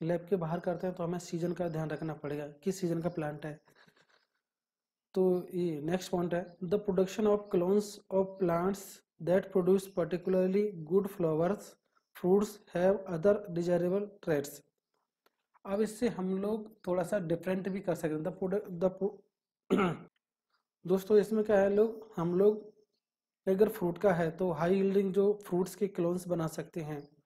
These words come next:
और उसमें कुछ desirable traits भी हम लोग, आ, identify कर सकते हैं। The production of multiple of plant in the, आ, absence of seed।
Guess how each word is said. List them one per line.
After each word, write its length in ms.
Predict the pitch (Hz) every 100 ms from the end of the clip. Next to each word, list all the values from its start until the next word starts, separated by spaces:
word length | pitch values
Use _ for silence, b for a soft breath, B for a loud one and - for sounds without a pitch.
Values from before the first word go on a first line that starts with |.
| b b b b b b -
और 400 | 165 175 180 - 185
उसमें 260 | 185 202
कुछ 200 | 202 208
desirable 520 | 175 165 175 180 185
traits 480 | 185 - 170 165 -
भी 160 | 214 294
हम 260 | 170 156
लोग, 380 | 160 208 - - _ _ _ _ _ _ _ _ _ _ _ 127
आ, 300 | 170 156 156
identify 520 | 160 175 170 185 214
कर 180 | 208 185
सकते 340 | - 139 -
हैं। 220 | 120 117 - _ _ _ _ _ _ _ 180
The 120 | 196 196
production 420 | 190 208 220 214
of 80 | 208 180
multiple 420 | 170 196 202 202
of 120 | 196 190 -
plant 380 | 165 180 190 -
in 120 | 190
the, 220 | 190 196
आ, 540 | 196 180 170 175 - 175
absence 340 | - 196 190
of 100 | 196
seed। 300 | - - 156